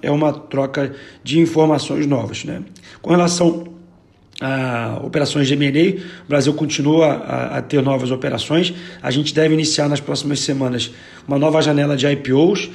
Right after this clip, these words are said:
É esperado quase cinquenta empresas abrindo capital. É, e, é, isso gera mais geração de liquidez no mercado, mais, é, captação de recursos. Então, devemos ter uma nova temporada de I P Os, isso deve movimentar o mercado de ações aqui no Brasil.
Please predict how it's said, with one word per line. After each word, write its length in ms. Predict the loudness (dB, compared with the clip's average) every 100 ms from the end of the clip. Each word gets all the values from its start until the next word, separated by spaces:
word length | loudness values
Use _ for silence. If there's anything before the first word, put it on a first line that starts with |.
| -16 -20 -8
É 80 | -4
esperado 480 | -2 0 2 2 0
quase 340 | 0 0 2
cinquenta 420 | 0 -2 0 0
empresas 380 | -2 0 0 0
abrindo 240 | -2 -2 -4
capital. 640 | -6 -6 -2 0 0 -4 -14 -20 -20 -6
É, 720 | 2 6 6 4 2 0 -2 -6 -2
e, 360 | 2 4 2 -4 -18 -20 -20 -6
é, 560 | 0 2 4 4 4 4
isso 280 | 4 2
gera 320 | 2 2 2 2
mais 320 | 2 2 2
geração 580 | -2 -2 0 0 0 0
de 60 |
liquidez 400 | 0 -2 -2 -2
no 80 | 0
mercado, 420 | -2 0 0 0
mais, 400 | 0 2 2 2 -4 -16 -20 -18 -2
é, 640 | 2 4 4 2 0 -2 -4 -4
captação 420 | -4 -2 -2 0
de 80 | 2
recursos. 460 | 2 2 -2 -4 -6
Então, 300 | -4 -2 -4 -10 -20 -20 -20 -2
devemos 460 | 2 4 2 2
ter 120 | 0
uma 140 | 2 4
nova 260 | 2 2
temporada 480 | 0 -2 -2 0 0
de 120 | 2
I 60 | 0
P 140 | 2
Os, 300 | 4 4 2
isso 220 | -2 -4 -2
deve 240 | -2 0
movimentar 480 | 0 0 0 -2 -2
o 20 |
mercado 320 | -4 -4 -4
de 80 | -4
ações 320 | -4 -2 -2
aqui 160 | -2 -4
no 80 | -2
Brasil. 380 | 0 0 -4